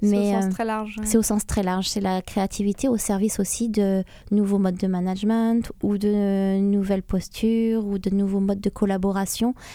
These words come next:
Speaker 2: Et d'ailleurs, un des ateliers que nous proposons est un atelier de, euh, design thinking avec, euh, la fameuse, euh, start-up Klaxoon du territoire.
Speaker 1: Super. Et vous terminez d'ailleurs la soirée au, au Transmusical, scène de musique actuelle, euh, rennaise également.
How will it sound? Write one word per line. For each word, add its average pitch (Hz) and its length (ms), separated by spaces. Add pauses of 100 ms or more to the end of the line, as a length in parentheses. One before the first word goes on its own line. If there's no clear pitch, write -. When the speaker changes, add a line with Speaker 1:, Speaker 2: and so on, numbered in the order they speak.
(260)
Speaker 2:
Et 190 120
d'ailleurs, 190 540 (460)
un 208 140
des 208 180
ateliers 208 380
que - 100
nous 196 40
proposons 196 560
est 233 160
un 196 120
atelier 196 580
de, 185 340 (680)
euh, 175 960
design 208 360
thinking 226 640
avec, 196 480
euh, 185 220
la 190 240
fameuse, 202 500
euh, 190 560
start-up 185 360
Klaxoon 233 360 (240)
du 208 80
territoire. - 480 (1120)
Speaker 1:
Super. 202 460
Et 220 60
vous 233 100
terminez 226 420
d'ailleurs 226 220
la 220 140
soirée 214 360
au, 208 120
au 214 80
Transmusical, 240 880
scène 226 420
de 190 140
musique 214 400
actuelle, 214 440
euh, 202 380
rennaise 220 380
également. 214 400